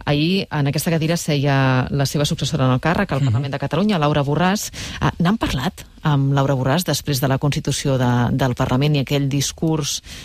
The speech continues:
Speaker 1: en què ella va posar com a referent de la dignitat del Parlament Carme Forcadell?
Speaker 2: Hem, hem parlat i jo em vaig posar a disposició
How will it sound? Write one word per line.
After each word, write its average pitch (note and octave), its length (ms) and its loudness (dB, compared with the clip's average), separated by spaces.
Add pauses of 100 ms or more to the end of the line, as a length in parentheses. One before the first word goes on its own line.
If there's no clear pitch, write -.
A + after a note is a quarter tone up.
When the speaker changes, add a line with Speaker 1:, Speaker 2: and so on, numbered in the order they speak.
(180)
Speaker 1:
en D#3 140 2
què D3+ 180 0
ella D3 160 0
va C#3+ 100 2
posar D3 280 -2
com D3 160 0
a C#3 360 2
referent D3 640 0
de C#3+ 80 2
la C#3+ 120 2
dignitat C#3 500 0
del C3 160 0
Parlament C3+ 500 0 (320)
Carme D3 240 2
Forcadell? C#3 600 -2 (320)
Speaker 2:
Hem, C3+ 380 0
hem C3 180 0
parlat D#3 600 0
i B2+ 100 -4
jo B2+ 160 -2
em B2 80 -2
vaig B2+ 200 -4
posar C3+ 220 0
a C3 40 2
disposició C3 720 0